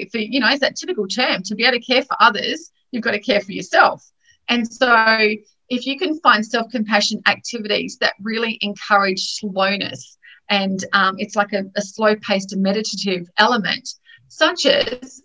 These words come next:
um, an exercise that is, like, the yoga comes to mind, or anything that is, you know,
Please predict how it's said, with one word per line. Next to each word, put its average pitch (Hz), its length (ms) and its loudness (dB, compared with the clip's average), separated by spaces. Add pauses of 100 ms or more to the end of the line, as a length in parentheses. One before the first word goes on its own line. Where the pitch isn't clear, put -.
(120)
um, 202 600 6 (340)
an 226 160 0
exercise 220 960 2
that 196 240 4
is, 185 380 0 (400)
like, 190 260 0
the 170 140 -6
yoga 214 340 2
comes 208 280 0
to 220 120 -2
mind, 190 400 2
or 208 160 0
anything 294 400 -2
that 185 160 0
is, 185 220 -8
you 196 80 -6
know, 180 180 -4